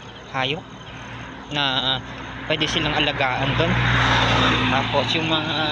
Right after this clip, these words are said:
rescue and shelter dapat sinusuportahan din. Para naman eh,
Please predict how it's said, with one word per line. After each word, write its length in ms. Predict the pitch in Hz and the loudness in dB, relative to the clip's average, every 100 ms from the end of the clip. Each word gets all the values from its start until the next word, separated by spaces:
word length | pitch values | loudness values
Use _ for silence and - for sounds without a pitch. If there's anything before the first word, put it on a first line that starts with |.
| 156 151 151 151 | 0 2 2 2
rescue 360 | 170 - - | 0 0 2
and 120 | 156 160 | 2 4
shelter 420 | 175 147 - 135 | 2 2 2 0
dapat 360 | 151 - 131 117 - - - - | 2 0 0 0 -2 -6 -6 -4
sinusuportahan 880 | - 180 160 165 156 151 - 135 117 117 | -2 -2 -4 -4 0 0 0 -2 -4 -2
din. 180 | 127 123 123 - - - - - - - - - - - - 855 - - - - - - - - - - - - | -2 -2 -6 -12 -12 -12 -12 -12 -12 -12 -12 -12 -12 -12 -12 -12 -12 -12 -12 -12 -12 -12 -12 -14 -12 -12 -12 -10
Para 200 | 135 135 135 139 135 135 135 135 151 143 139 - - - - - - - - - - - | -4 0 2 0 0 -2 -4 -6 -8 -8 -10 -12 -14 -16 -16 -16 -14 -14 -14 -14 -12 -10
naman 320 | 147 143 143 143 | -6 -2 0 0
eh, 320 | 143 135 | 0 -2